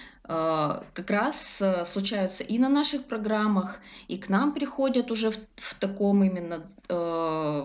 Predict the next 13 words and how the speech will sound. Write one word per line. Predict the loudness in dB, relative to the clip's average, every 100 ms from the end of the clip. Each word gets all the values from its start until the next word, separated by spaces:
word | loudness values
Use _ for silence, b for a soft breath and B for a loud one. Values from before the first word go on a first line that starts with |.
| -6 -6
в |
такой | -2 0 -2
ситуации | -2 0 0 0 -4
в |
своей | -4 -4
жизни. | -2 -4 -4 -8 -10 B B B B
Э, | -6 -4 -2
это | 0 0
случается | -2 0 0 0 -4
и | -2
после | -2 -2 0
наших | 0 0 -4
программ. | -6 -2 0 -2